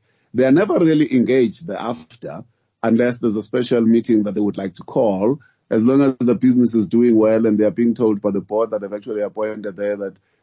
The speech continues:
everything is hunky-dory, then everyone else continues with their business. So we have this hierarchy problem, as I say, either at an institutional level, either because we're always looking up to authority.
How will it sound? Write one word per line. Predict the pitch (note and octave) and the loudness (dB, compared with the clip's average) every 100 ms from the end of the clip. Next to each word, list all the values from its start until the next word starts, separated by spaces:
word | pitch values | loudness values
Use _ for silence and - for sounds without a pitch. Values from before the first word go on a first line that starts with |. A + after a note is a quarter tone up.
| - | -4
everything | A2+ A2+ A#2 G#2+ | -2 0 2 2
is | G#2 | 2
hunky-dory, | G#2+ A2 G#2 F#2 G#2 A2+ - | 2 0 0 0 2 0 -4
then | - A#2 | 0 2
everyone | A2+ A2+ A2+ G2+ | 4 2 2 0
else | G2 G2+ | -2 -2
continues | - G2 A2+ G#2 G2 F#2 | -2 -2 0 2 2 0
with | G2 | -2
their | G2+ | -2
business. | F2+ A#2 G#2+ F2+ - - _ | -2 -2 -2 -4 -6 -16 _
So | - D3 | -2 2
we | C3+ | 4
have | B2 | 2
this | B2 B2 | 0 -2
hierarchy | C#3 F3+ F#3 E3+ | 0 0 0 0
problem, | C3+ B2+ G2+ G#2 G2+ - _ _ _ | -2 -2 -2 -2 -4 -10 _ _ _
as | A#2 G2+ | -4 0
I | A#2+ | 0
say, | A#2+ B2 A2 | 2 2 4
either | C3+ A#2+ | 2 0
at | A#2 A#2 | 0 0
an | A2 | 2
institutional | G#2+ G2+ - D#3+ - C#3 C3+ | 0 -2 -6 -4 -2 0 2
level, | C3+ B2+ B2+ B2+ _ _ _ | 0 0 0 -4 _ _ _
either | C3 B2 | 0 2
because | G#2+ A2 A2+ A2 | 2 0 0 0
we're | A2 | 0
always | B2 B2 G#2+ | 2 2 2
looking | A#2 A#2+ A#2+ | -2 -2 -2
up | A2+ - | -2 -2
to | - | -6
authority. | G#2 B2 A#2+ A2+ G#2+ A2+ | -4 0 2 2 2 0